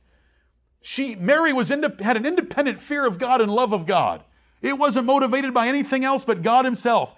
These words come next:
just like David. David didn't need anyone.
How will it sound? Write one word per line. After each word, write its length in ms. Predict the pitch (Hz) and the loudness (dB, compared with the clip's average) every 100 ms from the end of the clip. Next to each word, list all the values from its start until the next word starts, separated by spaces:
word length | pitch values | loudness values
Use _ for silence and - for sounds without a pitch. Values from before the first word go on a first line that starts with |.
| _ | _
just 360 | 117 254 269 254 | -4 0 0 -2
like 280 | 247 226 | -2 0
David. 420 | 160 208 156 104 - _ _ _ _ _ | 0 0 0 -4 -10 _ _ _ _ _
David 360 | 120 233 262 156 | -4 -2 0 0
didn't 260 | 220 196 160 | -2 -2 0
need 220 | 233 220 | 2 2
anyone. 480 | 233 185 131 98 | 2 0 -2 -4